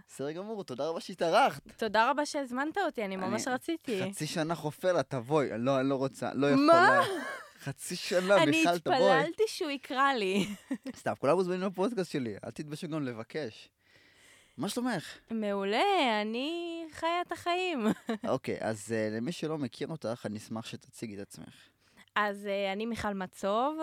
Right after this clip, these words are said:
Speaker 2: אני בת עשרים ושש, אה,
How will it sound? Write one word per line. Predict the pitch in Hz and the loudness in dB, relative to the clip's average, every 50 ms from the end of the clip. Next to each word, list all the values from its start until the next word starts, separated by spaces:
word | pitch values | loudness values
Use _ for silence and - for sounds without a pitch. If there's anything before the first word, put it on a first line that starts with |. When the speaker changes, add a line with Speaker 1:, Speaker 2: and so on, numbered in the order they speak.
| 302 - - | -6 -6 -4
Speaker 2:
אני | 190 190 180 185 190 185 185 185 180 | -6 -4 -4 -6 -8 -8 -8 -8 -8
בת | 180 185 - | -10 -12 -14
עשרים | 190 - - - 196 190 | -14 -16 -12 -10 -8 -8
ושש, | 180 180 - - 196 190 208 233 - - - - - _ - - - - - _ _ _ _ _ _ _ _ _ _ _ - | -8 -8 -6 -4 -4 -4 -4 -4 -6 -8 -10 -12 -14 _ -20 -20 -20 -20 -20 _ _ _ _ _ _ _ _ _ _ _ -14
אה, | - | -12